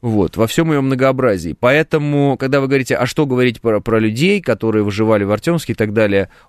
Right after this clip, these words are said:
вот то же самое, что про людей, которые оказались в определённый момент в ловушке в Мариуполе, а, когда, а, наши освобо-, до того, как наши это всё ос-, освободили, эту историю, да,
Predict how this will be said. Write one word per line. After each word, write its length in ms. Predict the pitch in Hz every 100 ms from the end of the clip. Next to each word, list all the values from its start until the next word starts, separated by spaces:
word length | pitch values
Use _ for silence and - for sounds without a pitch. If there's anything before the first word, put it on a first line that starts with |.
| -
вот 380 | 50 110 139 - - 113
то 100 | 165
же 120 | 151
самое, 360 | - 175 156 143
что 180 | -
про 140 | 131 131
людей, 300 | 127 123 147
которые 360 | 127 120 120
оказались 440 | 113 120 123 117 -
в 60 |
определённый 400 | 104 104 117 113
момент 380 | 110 110 113 107
в 120 | 107 98
ловушке 420 | 113 113 - 104
в 60 |
Мариуполе, 680 | 92 98 101 123 120 110 107 - _ _
а, 140 | - 90
когда, 420 | 85 92 107 101 - _ _
а, 560 | 98 98 98 98 95 87
наши 300 | 104 117 110
освобо-, 440 | 107 107 104 107
до 300 | 113 113 139
того, 220 | 135 113
как 140 | 101 98
наши 220 | 113 -
это 140 | 101
всё 140 | - 107
ос-, 120 | -
освободили, 760 | - 120 113 107 117 110 104
эту 140 | 98 98
историю, 360 | - 101 92
да, 180 | 95 123